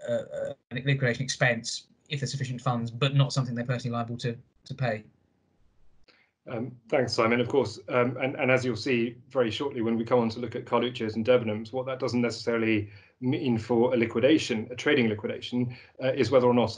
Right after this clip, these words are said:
Speaker 2: uh, any, uh, liability to pay the employees as an expense would have some form of, um, super priority. Um, so, so that, that deals with liquidation. I, I, I might just add, uh, provisional liquidation, which doesn't appear on the slide. Uh, uh, and I know certainly in some quarters,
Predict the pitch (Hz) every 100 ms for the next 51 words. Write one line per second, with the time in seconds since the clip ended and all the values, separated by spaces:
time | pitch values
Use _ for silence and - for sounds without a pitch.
0 | - 123 127 123 113 120 - 131 123 120
1 | 127 117 120 117 123 117 - 117 110 113
2 | 110 120 113 107 101 127 117 113 - 123
3 | 107 - 110 123 123 120 117 113 107 101
4 | - 117 113 - 127 107 107 101 - 120
5 | 123 117 - - - _ - - - -
6 | - - 143 151 175 180 170 196 190 185
7 | 170 170 - 147 156 131 120 127 147 151
8 | 151 156 175 139 147 139 123 113 - _
9 | _ 139 135 - 143 170 147 131 123 113
10 | 107 101 120 127 160 135 117 131 123 113
11 | 104 - 123 110 139 139 - 139 127 127
12 | 135 156 139 147 139 123 123 117 123 117
13 | 147 127 127 117 110 113 101